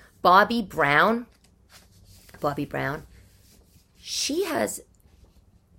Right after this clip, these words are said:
an interesting piece of advice. She said every day she just stops. She takes a moment out of her day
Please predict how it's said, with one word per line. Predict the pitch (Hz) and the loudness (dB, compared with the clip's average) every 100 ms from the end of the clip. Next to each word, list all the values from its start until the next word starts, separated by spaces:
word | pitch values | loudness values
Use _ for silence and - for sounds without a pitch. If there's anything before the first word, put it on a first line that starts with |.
| - | -8
an | 165 | -6
interesting | 165 160 151 160 | -8 -10 -12 -12
piece | 147 156 147 | -12 -14 -12
of | |
advice. | 156 143 143 143 - | -10 -4 -4 -4 -16
She | - - 302 | -12 -8 -6
said | - 214 190 180 _ _ _ _ _ _ _ _ _ _ _ _ _ _ _ _ _ | -6 -4 -4 -8 _ _ _ _ _ _ _ _ _ _ _ _ _ _ _ _ _
every | 208 220 277 | -6 -4 -8
day | - 139 131 139 - | -6 -6 -6 -10 -18
she | - - 175 | -16 -12 -10
just | 147 151 - | -10 -12 -12
stops. | - - - - - - _ _ _ _ | -10 -12 -12 -18 -18 -18 _ _ _ _
She | - 175 | -16 -10
takes | 202 196 - | -8 -8 -6
a | |
moment | 208 170 151 143 | -4 -4 -4 -6
out | 120 135 | -8 -8
of | - | -10
her | 139 | -10
day | 110 107 117 | -10 -12 -14